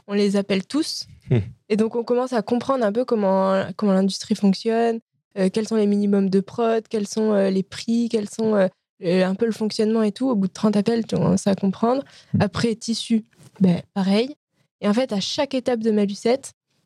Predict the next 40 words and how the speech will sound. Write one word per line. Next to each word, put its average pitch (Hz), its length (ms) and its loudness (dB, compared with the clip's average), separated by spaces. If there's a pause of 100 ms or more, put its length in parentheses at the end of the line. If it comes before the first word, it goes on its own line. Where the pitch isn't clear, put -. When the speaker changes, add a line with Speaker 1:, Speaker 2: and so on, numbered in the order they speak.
(160)
Speaker 1:
c'est, 202 340 -4
euh, 185 180 4
Google, 214 480 0
c'est - 120 -2
les 190 80 4
tutos - 240 -2
YouTube, 208 480 2
c'est - 140 -2
les 196 60 0
trucs. 233 340 -4 (440)
Et, 196 540 0 (800)
enfin, 196 120 4
en 185 40 6
fait, 233 280 -2 (180)
les 208 200 2
gens 247 200 0
croient, 247 200 0
Speaker 2:
Sur - 140 -2
le 185 140 0
tas. - 140 -14
Speaker 1:
les 220 120 2
gens 240 160 2
croient 247 220 -2
que - 80 -8
c'est 220 100 -2
compliqué 214 400 -2
d'entreprendre, 220 600 0
mais 190 120 2
c'est 196 200 0
juste, 208 380 -2
en 185 40 -8
fait, 214 200 -2
c'est 185 280 2
des, 190 100 -2
c'est 190 140 0
des 185 260 2
heures 190 140 4
de - 40 -20
travail 214 440 0
et 185 160 0